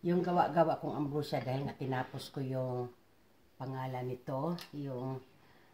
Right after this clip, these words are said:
prutas ko sa New Year, hindi niya nagustuhan. Ah, hindi ko alam kung alin ang hindi niya nagustuhan. Baka marami ang pineapple, tapos nilagyan ko pa ng apple,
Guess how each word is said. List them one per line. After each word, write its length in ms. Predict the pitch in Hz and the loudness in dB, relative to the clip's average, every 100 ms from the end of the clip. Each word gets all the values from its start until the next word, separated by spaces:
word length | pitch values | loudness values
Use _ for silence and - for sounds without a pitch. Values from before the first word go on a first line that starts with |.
| - 202 | -10 -2
prutas 400 | 226 226 220 - | -2 0 -4 -4
ko 80 | |
sa 480 | 202 - 190 185 175 165 | -8 0 2 2 2 2
New 160 | 175 147 | 2 2
Year, 480 | 135 135 143 175 - - - - | 0 0 0 -2 -6 -16 -20 -8
hindi 240 | 196 196 202 | -2 0 4
niya 160 | 208 | 4
nagustuhan. 800 | 190 170 175 - 156 156 160 185 165 - - _ _ - - - - - - _ - _ _ - | 4 2 -6 -4 0 2 4 2 0 -6 -20 _ _ -20 -14 -12 -12 -20 -20 _ -20 _ _ 2
Ah, 240 | 170 170 | 4 4
hindi 320 | 175 196 185 | 4 0 0
ko 160 | - 156 | -2 2
alam 400 | 175 156 160 - | 4 6 4 0
kung 240 | 156 - | -6 -2
alin 400 | 170 170 175 170 - | 2 4 6 4 4
ang 320 | 165 165 170 143 | 0 2 2 2
hindi 320 | 165 151 143 | 0 2 0
niya 160 | 156 143 | 0 -2
nagustuhan. 640 | 139 139 - 170 160 151 147 - - - - - - - - - 139 | -6 -10 -10 -8 -4 -6 -6 -16 -20 -20 -20 -20 -20 -20 -20 -12 -8
Baka 240 | 175 170 | -4 2
marami 560 | 170 160 156 160 170 - | 2 2 0 2 0 -2
ang 480 | 147 156 190 202 - - _ - _ _ _ - _ _ _ _ | -4 -2 -2 -4 -8 -20 _ -20 _ _ _ -20 _ _ _ _
pineapple, 720 | - 143 - 143 139 156 151 139 | -8 -8 -6 -6 -6 -8 -8 -8
tapos 160 | 135 | -8
nilagyan 480 | 143 127 131 120 - | -6 -4 -4 -8 -8
ko 80 | 147 | -8
pa 160 | 143 | -4
ng 160 | 139 - | -4 -2
apple, 800 | 175 208 - 175 160 160 170 | -2 -2 -2 -2 0 0 -2